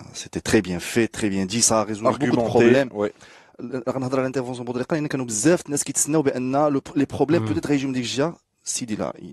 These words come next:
Speaker 1: دار، دار ان افي تري اوبجيكتيف، لافي ديالو كان مزيان، سا دوني تاني اون، زعما
Speaker 3: عطات
Speaker 1: اون،
Speaker 3: واحد،
Speaker 1: اكزاكتومون،
Speaker 3: واه.
Speaker 1: اكزاكتومون.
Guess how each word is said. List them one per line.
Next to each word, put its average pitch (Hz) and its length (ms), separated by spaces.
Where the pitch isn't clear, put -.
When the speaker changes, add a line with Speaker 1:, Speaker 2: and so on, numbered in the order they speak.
Speaker 1:
دار، 104 500
دار 123 240
ان 117 100
افي 113 160
تري 151 240
اوبجيكتيف، 123 540
لافي 120 160
ديالو 117 240
كان 117 140
مزيان، 113 360
سا 147 240
دوني 156 280
تاني 156 320
اون، 139 340
زعما 113 220
Speaker 3:
عطات 156 200
Speaker 1:
اون، 165 100
Speaker 3:
واحد، 147 260
Speaker 1:
اكزاكتومون، 139 840
Speaker 3:
واه. 92 120
Speaker 1:
اكزاكتومون. 147 500